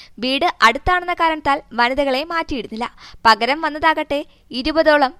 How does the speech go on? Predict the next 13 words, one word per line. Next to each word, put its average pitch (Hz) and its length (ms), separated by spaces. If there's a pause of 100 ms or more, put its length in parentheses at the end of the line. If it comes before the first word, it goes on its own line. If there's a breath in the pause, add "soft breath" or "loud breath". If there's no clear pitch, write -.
(140)
വനിതകൾ. 208 440 (540 soft breath)
യാത്രക്കാരുടെ 330 760
പരാതി 254 380
കുറഞ്ഞു. - 300 (480 soft breath)
കൂടുതലും 277 400 (120)
വനിതകളായതിൽ 339 760 (120)
ആശ്വസിക്കുകയാണ് 285 840 (140)
മേലധികാരികൾ. 220 680 (360 loud breath)
യാത്രക്കാരോട് 247 680
തട്ടിക്കേറി, 240 560 (160)
ചില്ലറ 254 300
കിട്ടിയില്ല, 226 440 (140)
സ്റ്റോപ്പിൽ 262 520